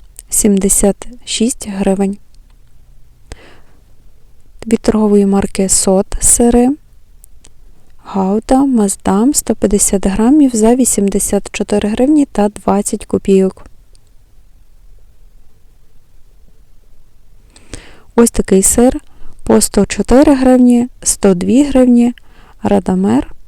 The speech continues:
"Серенада". Вага в упаковці двісті грамів.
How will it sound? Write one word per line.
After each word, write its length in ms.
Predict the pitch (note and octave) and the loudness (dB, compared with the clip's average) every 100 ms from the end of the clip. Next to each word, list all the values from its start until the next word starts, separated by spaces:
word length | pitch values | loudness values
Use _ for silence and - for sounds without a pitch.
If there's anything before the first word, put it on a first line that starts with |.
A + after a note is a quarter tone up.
| - - - - - - - - - - - - - - _ - - - - - - - - - - - - - - | -20 -20 -20 -20 -20 -20 -20 -20 -20 -20 -20 -20 -20 -20 _ -20 -20 -20 -20 -20 -20 -20 -20 -20 -20 -20 -20 -20 -14
"Серенада". 800 | - - B3+ B3+ F#3 F#3 G3 G3 - - - - - - | -8 -2 0 0 -2 -2 -4 -6 -14 -20 -20 -20 -20 -6
Вага 320 | G#3 G#3 A3 | -2 0 2
в 120 | C#4+ F4+ | 2 2
упаковці 560 | - - A3 G#3+ - | 0 -2 -2 -2 -6
двісті 440 | F#3+ G#3+ C4 - G3+ | -4 -2 -2 -2 -4
грамів. 460 | G3 G3 G3 G3 | 0 0 0 -4